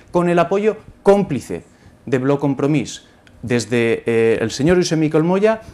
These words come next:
hasta la señora Lorena Milbaques. Y tanto Lorena Milbaques, vicealcaldesa, como Diana Morán, Partido Socialista, saben perfectamente qué ha pasado en esta ciudad en los años de gestión del Partido Socialista. Quien no lo ha sabido ha sido el Partido Popular, que no ha encontrado expedientes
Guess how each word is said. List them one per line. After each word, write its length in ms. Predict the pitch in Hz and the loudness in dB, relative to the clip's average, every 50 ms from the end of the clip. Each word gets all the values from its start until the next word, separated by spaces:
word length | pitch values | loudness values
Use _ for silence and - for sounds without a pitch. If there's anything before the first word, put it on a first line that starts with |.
| - - | -16 -6
hasta 260 | - 127 - - 131 | -6 -6 -4 -4 -4
la 80 | 123 117 | -4 -4
señora 480 | - - 120 127 151 160 170 151 - - - - | -4 -4 -2 -2 0 0 -2 -4 -6 -12 -14 -6
Lorena 320 | 127 131 131 127 135 135 | -2 -2 -2 0 -2 -2
Milbaques. 540 | 135 147 147 156 160 139 - - 90 - - - - - - | 0 0 0 0 0 -2 -2 -4 -10 -12 -12 -18 -18 -10 -6
Y 100 | 143 131 | -6 -2
tanto 340 | - 147 143 135 - 151 139 | 0 0 0 2 2 0 2
Lorena 320 | 151 151 160 185 202 208 | 2 2 2 2 0 0
Milbaques, 400 | 214 214 196 196 180 - 175 160 | 0 2 2 2 2 2 0 -2
vicealcaldesa, 640 | 156 156 147 160 160 160 175 165 147 120 113 - 117 | -2 -2 -2 -2 -2 0 0 0 0 -2 -4 -4 -8
como 220 | - 120 120 123 120 | -6 -4 -2 -2 -2
Diana 240 | 139 156 165 175 | -2 -2 -2 -2
Morán, 320 | 170 165 143 120 117 110 - | -2 0 0 -2 -2 -4 -6
Partido 320 | - 202 - 151 170 175 160 | -6 -6 -6 -4 -4 -4 -4
Socialista, 420 | 156 156 139 151 165 175 170 160 | -4 -6 -4 -2 -2 -2 -2 -2
saben 240 | 131 135 120 110 - - - - - - | -4 -4 -4 -4 -8 -12 -20 -20 -10 0
perfectamente 1040 | - 165 160 156 - - 202 202 202 - 190 180 185 196 196 190 190 - 220 220 220 - - - - - | 0 0 0 0 -2 0 -2 -2 0 0 -2 0 0 0 -2 -4 -2 -4 -4 -4 -4 -10 -20 -20 -12 -2
qué 120 | - 190 | 2 4
ha 80 | 196 190 | 4 4
pasado 300 | 190 170 151 - 170 156 | 2 0 -2 -2 -2 -2
en 80 | 151 147 | -2 -2
esta 180 | 143 - 143 | -4 -4 -8
ciudad 280 | 131 - 139 143 156 160 | -6 -4 -2 -2 -2 -2
en 80 | 139 | -4
los 140 | 117 113 - | -6 -6 -8
años 200 | 123 131 135 127 | -8 -8 -6 -6
de 60 | 123 | -8
gestión 280 | 120 120 113 - 143 143 | -8 -10 -10 -8 -6 -6
del 120 | 135 110 | -6 -6
Partido 320 | 92 110 107 - - 120 110 | -8 -8 -10 -8 -8 -8 -8
Socialista. 600 | - 117 104 - 104 104 98 95 - - - - - - - - - | -8 -10 -12 -12 -12 -12 -12 -14 -14 -18 -20 -20 -20 -20 -20 -18 -8
Quien 160 | - 131 127 143 | -4 -2 0 2
no 80 | 170 | 2
lo 80 | 180 175 | 2 2
ha 20 | |
sabido 300 | 165 - 165 170 160 165 | 0 0 -2 0 0 0
ha 20 | 151 | -2
sido 160 | 147 160 151 | 0 -2 -2
el 60 | 151 | 0
Partido 300 | 156 143 - - 151 147 | -2 -4 -4 -2 -4 -2
Popular, 420 | 156 156 151 165 170 175 185 143 - - - - | -2 -2 0 2 2 0 0 -2 -6 -16 -12 -6
que 100 | - 117 | -4 -2
no 60 | 127 | 0
ha 60 | 135 | 0
encontrado 360 | 147 147 151 147 139 147 143 139 | 0 0 0 0 0 0 -2 -2
expedientes 720 | 135 - - 143 135 143 151 156 151 156 160 170 - | -2 -4 -4 -2 0 0 0 -2 -2 -4 -4 -4 -6